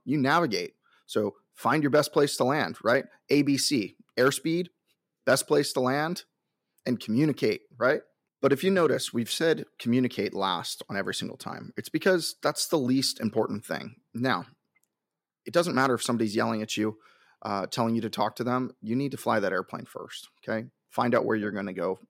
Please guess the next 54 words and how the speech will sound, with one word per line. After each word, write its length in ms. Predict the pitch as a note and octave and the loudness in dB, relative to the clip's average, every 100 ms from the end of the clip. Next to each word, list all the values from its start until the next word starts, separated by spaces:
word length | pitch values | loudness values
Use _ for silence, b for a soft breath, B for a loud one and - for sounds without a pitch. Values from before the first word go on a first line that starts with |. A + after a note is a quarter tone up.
| _ | _
second, 520 | - G2+ - G2 - - | -6 -4 -4 -8 -10 -14
and 140 | G#2 | -12
then 100 | F#2 | -12
talk 280 | - - - | -10 -12 -12
to 80 | - | -8
them 180 | - - | -8 -8
third. 300 | - - - b b - | -12 -12 -12 b b -4
You 100 | E3 | 0
can 100 | E3+ | 0
explain 360 | - - B2 A2 | -2 -2 0 0
everything 280 | G#2 G2+ | -2 -4
when 100 | G2 | -4
you're 120 | F#2 F2+ | -4 -6
on 60 | |
the 60 | D#2+ | -6
ground. 360 | D#2+ D2+ A#1+ - _ _ _ _ - | -10 -10 -12 -20 _ _ _ _ -6
You 120 | D3+ | -2
can 100 | C3+ | -2
explain, 520 | - - B2 B2 A2+ _ _ - | -4 -2 0 0 -2 _ _ -8
you 140 | C3 | -4
can 100 | C#3 | -2
have 100 | B2+ | -2
somebody 220 | B2 C3+ | 0 0
be 120 | A#2 A#2 | 0 2
yelling 340 | C#3 D3+ A#2 | 4 2 0
at 100 | F#2+ | -2
you 80 | F#2+ | -4
on 80 | G2 | -4
the 60 | |
ground, 240 | F#2+ G2+ G#2 | -2 -2 0
but 100 | A2 | 2
I'd 60 | |
rather 200 | C#3 C#3+ | 4 2
be 120 | C3 | 2
on 120 | B2+ C#3 | 2 2
the 60 | |
ground 180 | B2+ C3+ | 2 2
with 100 | B2+ | 0
somebody 200 | C3+ B2+ | 0 2
yelling 280 | B2+ C3+ C3+ | 4 4 2
at 100 | B2+ | 0
me 160 | C#3 | 0
than 180 | B2+ G#2+ | 2 2
me 260 | A#2 B2+ B2+ B B - | 4 4 2 B B 2
in 180 | D3 C#3+ | 4 4
the 80 | |
ground 380 | A2+ A#2 A#2 A#2 | 4 4 4 2
in 100 | A2 | 0
a 140 | A2+ A2+ _ _ - | -2 -4 _ _ 2
pile 340 | C3+ A#2+ A2 | 4 6 4
of 200 | G#2 - - | 2 -6 -10
smoking 460 | - B2 - G#2 | -2 0 0 -2
ash, 400 | E2+ F#2+ - - | -2 -2 -4 -4
right? 240 | G#2 A#2+ | 0 2